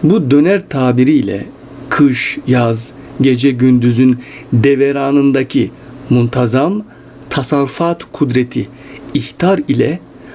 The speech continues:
azameti sani'i ifham eder.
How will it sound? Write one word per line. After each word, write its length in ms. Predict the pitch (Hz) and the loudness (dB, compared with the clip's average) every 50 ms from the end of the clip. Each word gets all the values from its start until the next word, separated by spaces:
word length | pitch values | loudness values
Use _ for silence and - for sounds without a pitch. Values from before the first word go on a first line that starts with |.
| - - - - | -20 -20 -10 -8
azameti 580 | - 139 123 123 123 123 147 170 165 - 143 120 | -6 -6 -6 -4 -2 0 0 0 2 0 -2 0
sani'i 720 | - - - 135 117 117 120 120 113 - 143 175 196 196 - - - - - - - - | 0 -2 -2 0 0 2 2 2 2 2 2 2 2 -2 -6 -12 -20 -20 -20 -20 -8 -4
ifham 440 | 139 123 - - - 139 131 117 98 | -4 -4 -4 -4 -4 -2 0 0 -2
eder. 340 | 92 90 - - - - | -4 -6 -10 -12 -12 -12